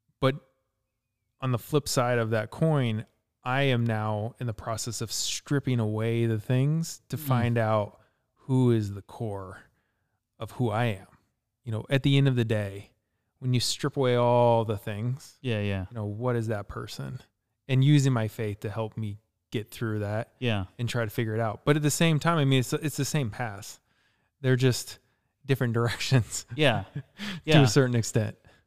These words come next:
Speaker 2: Yeah. 'Cause at the end of the, I, I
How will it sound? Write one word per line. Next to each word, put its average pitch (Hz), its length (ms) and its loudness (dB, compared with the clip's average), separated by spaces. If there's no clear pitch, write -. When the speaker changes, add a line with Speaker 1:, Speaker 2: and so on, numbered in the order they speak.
Speaker 2:
Yeah. 110 260 0
'Cause 185 160 -2
at 185 80 -2
the 180 100 -2
end 180 160 0
of 151 200 -4
the, 120 180 -10
I, 131 180 0
I 120 80 -4